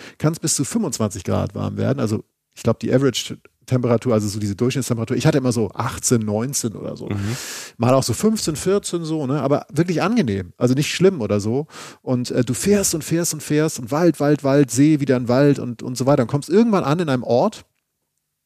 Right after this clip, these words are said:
Speaker 1: ach so, im Flieger ist es eine Stunde, wär's, im Auto ist es neun bis zehn Stunden. Es gibt auch Nachtzüge übrigens nach
Speaker 2: Genau.
Speaker 1: Lappland.
Speaker 2: Die haben
Speaker 1: Ja.
Speaker 2: die F-, die Finnen haben ein super Zugsystem.
Speaker 1: Ja.
Speaker 2: Ja, auch gerade mit Nachtzügen, das läuft tippitoppi eins A, kann man nur empfehlen.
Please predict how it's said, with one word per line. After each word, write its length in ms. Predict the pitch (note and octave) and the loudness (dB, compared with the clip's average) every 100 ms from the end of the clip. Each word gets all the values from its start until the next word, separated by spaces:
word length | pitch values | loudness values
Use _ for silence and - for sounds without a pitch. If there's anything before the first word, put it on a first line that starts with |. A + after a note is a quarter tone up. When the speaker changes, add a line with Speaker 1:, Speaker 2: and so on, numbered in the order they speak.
| _ _ _ _ _ - - | _ _ _ _ _ -20 -18
Speaker 1:
ach 140 | - G#2 | -12 -6
so, 360 | - G#2 G2 F#2 _ _ _ _ - | -6 -4 -8 -10 _ _ _ _ -16
im 60 | |
Flieger 280 | A2 D3+ G3 | -6 2 6
ist 100 | D3 | 6
es 20 | |
eine 80 | A2 | 4
Stunde, 500 | - - E3+ G3 F#3 | -2 0 0 0 0
wär's, 320 | D#3+ E3 E3+ | 2 2 0
im 120 | B2+ G#2+ | -2 -2
Auto 280 | B2 D#3 | 0 2
ist 140 | C3 B2 | 2 0
es 100 | G#2+ | 0
neun 220 | A#2 C3 | 0 0
bis 160 | A#2 - | -2 0
zehn 180 | B2+ | 0
Stunden. 540 | B2+ C#3+ D#3+ F3 F3 F#3 _ _ _ _ - | 0 -2 -4 -6 -16 -16 _ _ _ _ -14
Es 100 | A2 | -4
gibt 140 | C#3 E3+ | 0 2
auch 80 | |
Nachtzüge 520 | A#2+ C3+ - - F#3+ E3+ | 2 0 -2 -8 -6 -6
übrigens 260 | E3+ E3 | -6 -6
nach 120 | E3 | -2
Speaker 2:
Genau. 200 | D3+ G3+ | 2 4
Speaker 1:
Lappland. 300 | C#3 G2 - - | 4 2 -4 -2
Speaker 2:
Die 60 | |
haben 140 | G#2+ A#2 | 0 2
Speaker 1:
Ja. 20 | |
Speaker 2:
die 60 | G3 | 0
F-, 360 | - - D#2+ - | -4 -4 -4 -4
die 100 | G#2 | -6
Finnen 300 | - G3 D#3+ | 0 0 2
haben 160 | A2 | 0
ein 40 | G2+ | -2
super 380 | G#2 E3+ A#2+ | -4 -4 -4
Zugsystem. 640 | - C#3+ C#3 - - C#2+ D#2 | -2 -6 -6 -8 -6 -8 -8
Speaker 1:
Ja. 180 | C3 C3 - - | -4 -4 -6 -4
Speaker 2:
Ja, 220 | G#2 G2 | -2 0
auch 140 | F#2+ | -4
gerade 220 | - G2+ A#2 | -2 -4 -2
mit 100 | G2+ | -2
Nachtzügen, 580 | A2+ - - G#2+ G2+ - - - | -2 -4 -6 -4 -4 -8 -18 -8
das 160 | G#2+ F#2+ | -6 0
läuft 300 | G2+ G#2+ - | 0 0 -2
tippitoppi 560 | B2+ B2 - A2 A2+ | -4 -4 -4 -2 -2
eins 320 | D2+ F#2+ F#2+ | -2 -2 -4
A, 180 | D2+ E2+ | -4 -4
kann 140 | - G2 | -4 -4
man 100 | G2 | -2
nur 80 | |
empfehlen. 480 | F#2+ F2 G#2 F2 D2 | -4 -6 -6 -6 -6